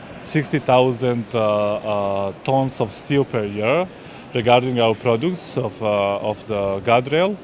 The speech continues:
And also what we have, uh, uh, like, a new products here for this market is, uh, uh, noise, uh, protection and also sand protection.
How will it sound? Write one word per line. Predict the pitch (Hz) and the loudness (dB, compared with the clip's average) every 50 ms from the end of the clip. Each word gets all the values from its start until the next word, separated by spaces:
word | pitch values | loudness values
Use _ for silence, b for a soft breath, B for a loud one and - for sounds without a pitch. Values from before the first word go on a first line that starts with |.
| B B B B B B - | B B B B B B -2
And | 175 175 170 | 0 0 2
also | 170 180 185 - - - 185 180 180 180 175 - 127 | 2 0 0 0 0 2 4 4 4 4 2 0 0
what | 135 156 160 156 - 147 | 2 2 2 2 -2 -4
we | 156 165 165 151 | -2 -2 -2 -2
have, | 135 151 151 139 139 | -2 -2 -2 0 0
uh, | 131 123 120 120 | 2 2 2 2
uh, | 113 139 139 120 113 113 | 0 -2 -2 0 0 2
like, | 113 113 110 - | 2 0 0 -2
a | 123 110 | -2 -2
new | 131 151 160 | -2 -2 -4
products | 135 - 160 160 151 160 143 - | -2 -2 -2 -2 -2 -4 -6 -6
here | - - 156 156 | -4 -2 -2 -2
for | 143 - 131 | -2 -4 -6
this | 117 135 139 - | -6 -8 -8 -6
market | 147 139 139 147 135 - 143 - - 127 | -4 -2 -2 -2 -2 -4 -8 -8 -6 -6
is, | 127 127 117 110 117 | -6 -4 -4 -4 -2
uh, | 120 117 113 110 110 107 104 | 0 0 2 2 2 0 0
uh, | - 107 104 104 104 | 0 -2 -2 -2 0
noise, | 117 131 151 151 - - - - | 0 0 0 -2 -2 -4 -4 -2
uh, | 120 110 107 104 98 | 0 2 2 2 0
protection | - 113 113 - 135 127 120 - - 156 156 156 160 151 B B B B B B - | -2 -4 -6 -6 -6 -8 -8 -4 -2 -2 -2 -2 -4 -8 B B B B B B 0
and | 123 127 131 131 - | 2 2 2 2 2
also | 123 131 139 131 - 147 131 | 0 0 0 0 0 -2 -4
sand | 117 - - 151 135 113 - | -2 2 4 4 4 4 0
protection. | 110 104 - 104 104 - - - 170 185 196 202 | -4 -6 -4 -6 -6 -6 -4 -2 -2 -2 -2 -4